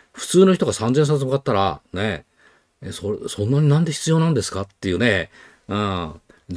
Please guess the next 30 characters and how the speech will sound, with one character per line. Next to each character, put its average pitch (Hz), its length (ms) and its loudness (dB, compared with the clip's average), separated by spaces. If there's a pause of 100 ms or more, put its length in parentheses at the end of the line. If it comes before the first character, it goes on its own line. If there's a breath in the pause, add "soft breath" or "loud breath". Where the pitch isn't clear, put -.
務 127 120 2
署 92 420 0
の 90 100 -4
ね、 101 360 -2
人 - 160 -4
が 90 80 0
で 80 80 -6
す - 140 -8
ね、 82 100 -6
目 117 160 4
を 110 80 2
向 90 120 -2
い 82 40 -6
ち - 100 -4
ゃ 87 40 -2
い - 20 -4
ま 90 80 -6
す 78 120 -10
よ 76 80 -10
ね。 101 260 -4 (320)
う 87 100 -8
ん。 80 480 -8 (300)
と - 80 -4
い 113 40 0
う 110 60 -2
こ 107 80 -4
と 104 80 2
で 80 60 0
し - 80 -10
ょ。 90 200 -4